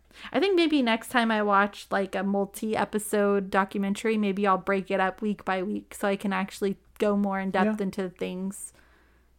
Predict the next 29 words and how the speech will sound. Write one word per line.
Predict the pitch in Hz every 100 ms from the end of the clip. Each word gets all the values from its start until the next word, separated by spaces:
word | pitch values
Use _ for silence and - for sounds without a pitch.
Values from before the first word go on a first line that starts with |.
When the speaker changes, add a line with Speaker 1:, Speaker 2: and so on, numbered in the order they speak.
| _
Speaker 1:
But | - - _ _ -
Speaker 2:
Was | 123
that | 127
it | 123
for | -
you? | 156 185 185 _ _ _ -
Speaker 1:
that's | 254 -
it | 294
for | 294
just | 226 233 247 -
me. | 302 311 277 160
Speaker 2:
Okay, | 147 139 143
I |
did | 147 156
remember, | 147 143 127 120 110 - _ _ _ -
'cause | 147
we | 127 131
got | 131 127 120 - _
Discovery | - 127 - 131 127 123 113
Plus | 135 113 113 -
for, | - 123
like, | 117 113 -
a | 98 123
really | 120 120 120
good | 117 110
deal. | 113 117 131 147 - - - - -
Speaker 1:
Oh, | 269
Speaker 2:
And |
Speaker 1:
yeah. | 269